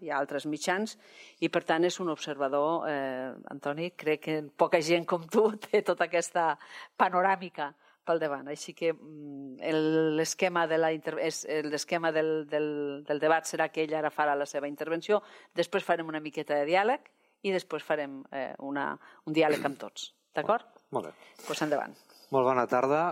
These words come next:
Speaker 2: Eh, jo he de fer una petita confessió. Eh, quan em va proposar la Marta de participar del, de, d'aquest cicle de conferències, em va dir que ho faríem amb la Mila, amb la Milagros,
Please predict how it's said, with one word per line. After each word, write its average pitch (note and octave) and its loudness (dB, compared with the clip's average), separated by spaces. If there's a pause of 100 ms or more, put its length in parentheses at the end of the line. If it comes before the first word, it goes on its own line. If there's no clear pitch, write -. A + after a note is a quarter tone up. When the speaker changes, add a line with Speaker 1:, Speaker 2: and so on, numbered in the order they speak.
(280)
Speaker 2:
Eh, G#2 -8 (920)
jo B2 4
he C3+ 4
de D3 6
fer - 0
una C3+ 2
petita B2 2
confessió. A#2 -2 (1080)
Eh, A2 -4 (200)
quan G#2+ -2
em G#2+ -2
va A#2+ 4
proposar A2+ -2
la A2 2
Marta A#2 0
de G#2 0
participar G2+ -4
del, G2 -2 (800)
de, G2+ -6 (140)
d'aquest G2 -4
cicle G2 -2
de - -8
conferències, A2 -2
em G#2 -4
va G2+ 2
dir G#2+ 2
que G2+ -2
ho F#2+ -8
faríem G2+ -4 (500)
amb G2+ -6
la G2 -2
Mila, A2+ 4
amb A2 -6
la F#2+ -4
Milagros, A2 -2